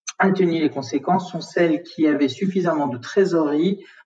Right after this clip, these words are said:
pour pouvoir mettre en place des plans d'action rapides, aujourd'hui en ayant les reins assez solides financièrement.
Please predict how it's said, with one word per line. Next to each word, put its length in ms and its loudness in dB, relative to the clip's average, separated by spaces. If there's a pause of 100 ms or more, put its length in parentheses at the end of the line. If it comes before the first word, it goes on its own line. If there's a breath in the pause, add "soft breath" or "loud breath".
pour 180 -2
pouvoir 640 0
mettre 280 -2
en 80 -4
place 480 -4
des 180 0
plans 200 -4
d'action 560 -4
rapides, 600 0 (540 loud breath)
aujourd'hui 440 4
en 120 2
ayant 300 -2
les 120 0
reins 240 0
assez 280 -4
solides 420 -4
financièrement. 680 -6